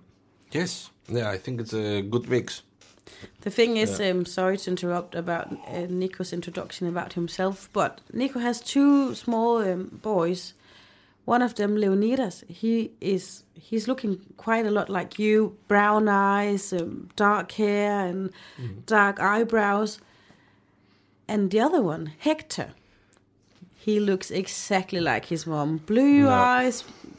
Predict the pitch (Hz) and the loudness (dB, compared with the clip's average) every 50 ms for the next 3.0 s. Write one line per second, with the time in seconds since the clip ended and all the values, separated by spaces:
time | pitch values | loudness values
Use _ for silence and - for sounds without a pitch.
0 | - - _ _ - - - - 180 190 196 214 220 165 180 190 - 233 240 247 | -20 -20 _ _ -20 -20 -10 -4 -2 0 2 2 2 2 -2 -2 0 2 4 4
1 | 254 262 262 240 226 220 226 220 220 - - - - 247 247 254 240 254 254 233 | 4 4 4 4 4 4 4 2 0 0 -2 -2 0 2 2 4 2 2 2 2
2 | 208 202 196 202 220 233 226 214 220 220 226 233 233 226 233 233 233 233 233 | 2 2 4 4 4 4 4 2 0 -2 0 2 2 4 4 4 2 0 -2